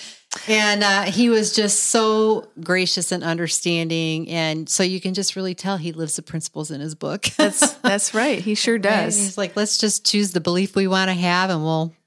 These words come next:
Speaker 1: just go forward," right? And we
Speaker 2: Yeah.
Speaker 1: just said, "Well, there must have been a message in that last interview that needed to be said that didn't come out. So here we're gonna do it again." So.
Speaker 2: Yep. Twenty-four hours later, we re-recorded it, and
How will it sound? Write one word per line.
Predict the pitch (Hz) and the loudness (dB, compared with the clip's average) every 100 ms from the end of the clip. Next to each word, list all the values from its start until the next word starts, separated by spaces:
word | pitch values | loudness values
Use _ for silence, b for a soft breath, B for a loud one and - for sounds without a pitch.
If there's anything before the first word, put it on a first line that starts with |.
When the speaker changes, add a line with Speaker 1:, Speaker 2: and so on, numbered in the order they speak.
| _ | _
Speaker 1:
just | - 160 | -2 0
go | 135 160 | 0 0
forward," | 156 139 135 123 131 135 | 0 -2 -2 -2 -6 -4
right? | 151 156 185 | -2 -2 -2
And | 156 160 | -4 0
we | 180 | 2
Speaker 2:
Yeah. | |
Speaker 1:
just | 180 175 | 2 4
said, | 175 156 | 2 2
"Well, | 180 190 208 - B B - | 4 4 2 -4 B B -6
there | 165 | 0
must | 185 202 | 2 2
have | 240 | 2
been | 233 | 2
a | 254 | 2
message | 208 190 196 175 | 2 2 0 2
in | 170 | 2
that | 151 147 | 0 0
last | 151 180 - | 0 0 -2
interview | 175 156 135 131 127 135 B B B B B - | -2 -2 -2 -4 -4 -6 B B B B B -8
that | 147 | -2
needed | 165 220 | 0 2
to | 220 | 2
be | 233 | 2
said | 220 208 202 220 | 2 2 2 2
that | 170 135 | 0 0
didn't | 175 175 | 0 2
come | 190 | 0
out. | 160 123 123 | 0 0 -2
So | - | 0
here | 147 185 180 | 2 2 0
we're | 170 | 0
gonna | 143 127 | -2 -2
do | 120 165 | 0 0
it | 180 | 0
again." | 160 131 120 135 | -2 -4 -4 -2
So. | 147 131 127 _ _ _ _ | 0 -2 -6 _ _ _ _
Speaker 2:
Yep. | 233 - _ _ B B B | -8 -8 _ _ B B B
Twenty-four | - 240 247 247 | 0 2 2 2
hours | 233 233 220 | 2 2 2
later, | 226 262 302 | 2 4 2
we | 226 185 185 | 2 2 2
re-recorded | 202 220 208 - 220 220 220 | 2 2 0 0 2 2 2
it, | 247 269 262 | 0 0 -2
and | 185 175 175 180 - | -2 -2 -2 -4 -8